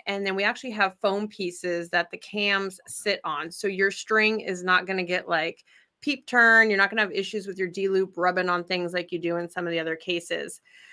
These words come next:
And then down there at the bottom of that photo is what we call an accessory storage case. So you can throw your releases, tools, vanes, um, anything else you need to throw in there goes in there.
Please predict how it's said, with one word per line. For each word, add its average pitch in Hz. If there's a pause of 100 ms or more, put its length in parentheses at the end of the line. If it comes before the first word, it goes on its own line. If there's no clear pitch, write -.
(340)
And 214
then 220 (500)
down 247
there 254
at 214
the 190
bottom 233
of 180
that 185
photo 180
is 190
what 190
we 185
call 185
an 180
accessory 196
storage 185
case. -
So 196
you 190
can 196
throw 196
your 175
releases, 208
tools, 208
vanes, 185 (360)
um, 170
anything 220
else 190
you 202
need 208
to 185
throw 185
in 190
there 202 (100)
goes 190
in 226
there. 180